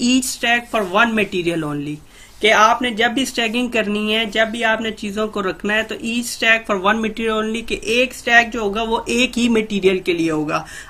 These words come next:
आप मटेरियल मिक्स अप नहीं कर सकते। Set maximum stack height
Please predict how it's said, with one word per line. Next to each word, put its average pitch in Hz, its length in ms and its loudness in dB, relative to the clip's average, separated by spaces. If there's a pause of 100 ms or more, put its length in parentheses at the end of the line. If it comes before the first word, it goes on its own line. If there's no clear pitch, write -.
आप 226 240 10
मटेरियल 233 440 4
मिक्स 233 300 0
अप 240 200 4
नहीं 214 180 2
कर 190 180 0
सकते। 160 420 -4 (440)
Set 240 160 6 (100)
maximum 247 500 4
stack 240 380 2
height 226 260 6